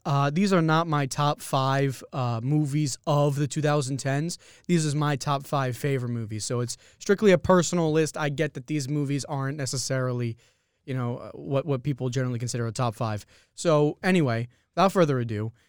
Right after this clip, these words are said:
uh, Logan, uh, you know, that, that was two thousand seventeen movie. I thought that was a really good movie. Uh, Cabin in the Woods, two thousand eleven movie. That was really good. Um,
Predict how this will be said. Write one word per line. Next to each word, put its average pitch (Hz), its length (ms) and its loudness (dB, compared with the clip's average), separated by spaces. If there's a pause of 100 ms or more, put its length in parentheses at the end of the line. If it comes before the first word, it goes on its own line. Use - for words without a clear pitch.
(300)
uh, 120 240 0
Logan, 175 520 4 (580)
uh, 131 240 2
you 131 60 2
know, 131 100 2
that, 139 180 0
that 143 60 2
was 139 140 2
two - 120 0
thousand 143 200 2
seventeen 151 420 2
movie. 151 380 4 (420)
I 131 60 -6
thought 127 140 0
that 135 120 2
was 131 120 0
a 131 40 -4
really 139 180 2
good 135 120 0
movie. 135 300 0
Uh, 123 160 0
Cabin 156 360 2
in 151 80 4
the 147 100 2
Woods, 147 560 2 (420)
two 151 120 -2
thousand 135 240 0
eleven 139 280 0
movie. 139 220 0
That 131 100 0
was 131 140 -2
really 135 160 0
good. 135 320 0 (460)
Um, 123 640 -2